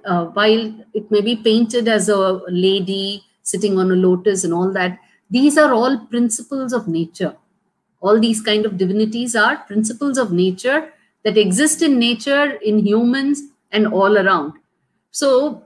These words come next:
the eight forms, eight aspects that you will find in nature are Adi Lakshmi. So Adi Lakshmi, she sets the initiative.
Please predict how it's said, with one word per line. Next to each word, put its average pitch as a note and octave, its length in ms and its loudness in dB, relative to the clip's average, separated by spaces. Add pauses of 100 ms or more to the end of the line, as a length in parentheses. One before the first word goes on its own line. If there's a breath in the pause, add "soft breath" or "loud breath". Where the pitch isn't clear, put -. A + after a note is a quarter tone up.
the A3 180 -4
eight D4+ 300 0
forms, G#3 720 -2
eight A#3+ 240 -4
aspects G3+ 480 -4
that G3 220 -8
you G#3 80 -6
will G3 320 -4
find A3 400 0
in G#3+ 100 2
nature F3+ 480 -2
are G#3+ 340 -2 (300 soft breath)
Adi G#3+ 380 0
Lakshmi. F3+ 640 -4 (580)
So - 240 -8
Adi B3 400 2
Lakshmi, B3 400 -4
she C#4 220 -6
sets - 380 -8
the D4 300 -2
initiative. G#3 720 -2